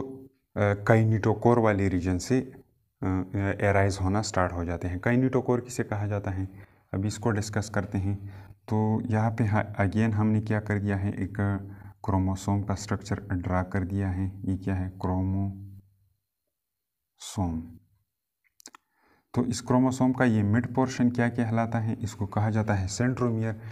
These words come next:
सेंट्रोमियर से बाहर यहाँ पे एक प्रोटीनेशियस स्ट्रक्चर अटैच होता है और इस प्रोटीनेशियस स्ट्रक्चर के साथ कुछ दागानुमा स्ट्रक्चर्स अटैच होते हैं, कुछ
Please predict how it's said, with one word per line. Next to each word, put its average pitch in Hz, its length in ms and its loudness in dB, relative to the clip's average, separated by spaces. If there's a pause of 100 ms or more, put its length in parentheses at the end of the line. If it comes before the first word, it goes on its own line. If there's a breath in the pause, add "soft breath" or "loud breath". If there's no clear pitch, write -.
(260 loud breath)
सेंट्रोमियर 135 760 4
से 113 220 0
बाहर 87 480 2 (600)
यहाँ 110 260 2
पे 120 140 2
एक 110 320 -2
प्रोटीनेशियस 107 920 0
स्ट्रक्चर - 520 -4
अटैच 87 440 -2
होता 80 200 -6
है 82 300 -12 (2000)
और 101 180 2
इस 120 240 -2
प्रोटीनेशियस 107 840 0
स्ट्रक्चर 110 360 -2
के 101 160 -2
साथ 98 260 0 (560 loud breath)
कुछ 117 300 -2 (1400)
दागानुमा 110 880 6
स्ट्रक्चर्स 110 600 -2
अटैच 95 400 2
होते 82 300 -4
हैं, 82 200 -4
कुछ - 320 -6